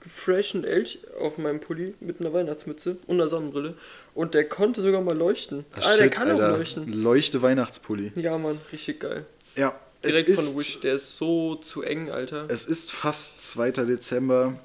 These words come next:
Speaker 2: Äh, nee, es ist zweiter Dezember, es ist fast zweiter Advent.
Speaker 1: Yes.
Speaker 2: Und es ist motherfucking Tischtalk, Alter. Wie geht's?
Speaker 1: Ja.
Speaker 2: Es ist kalt geworden.
Speaker 1: Es ist sehr kalt geworden. Ja, also so, so als Wetterfrosch,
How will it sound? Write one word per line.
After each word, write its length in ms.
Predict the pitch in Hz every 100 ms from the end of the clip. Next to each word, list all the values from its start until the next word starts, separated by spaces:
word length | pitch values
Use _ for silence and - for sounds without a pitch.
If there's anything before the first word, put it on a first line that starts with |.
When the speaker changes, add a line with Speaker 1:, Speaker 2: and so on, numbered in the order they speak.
| -
Speaker 2:
Äh, 240 | 113 110 107
nee, 180 | 131 131
es 160 | 101 190
ist 220 | 185 -
zweiter 280 | 160 160 143
Dezember, 480 | 135 - 156 156 143
es 120 | 135
ist 120 | -
fast 280 | - 135 -
zweiter 260 | 139 139
Advent. 340 | 123 117 139 156 - - - - -
Speaker 1:
Yes. 380 | 135 135 - - - _ _ _ _ _ _
Speaker 2:
Und 140 | 139 131
es 100 | 117
ist 180 | -
motherfucking 640 | 98 95 104 101 107 - 104
Tischtalk, 380 | 107 - 104 98
Alter. 340 | 98 107 101 104 - - - - - - - -
Wie 160 | 117
geht's? 440 | 143 160 - - - -
Speaker 1:
Ja. 80 | 117
Speaker 2:
Es 80 | 113
ist 80 | -
kalt 280 | 156 214 -
geworden. 420 | 107 104 101 98
Speaker 1:
Es 200 | 160 160
ist 200 | 147 -
sehr 180 | - 151
kalt 340 | 165 135 127 -
geworden. 480 | 120 127 127 151 165 - -
Ja, 80 | -
also 280 | 131 131 127
so, 220 | 135 135
so 160 | 135 120
als 240 | 131 -
Wetterfrosch, 800 | 135 143 139 - - 151 -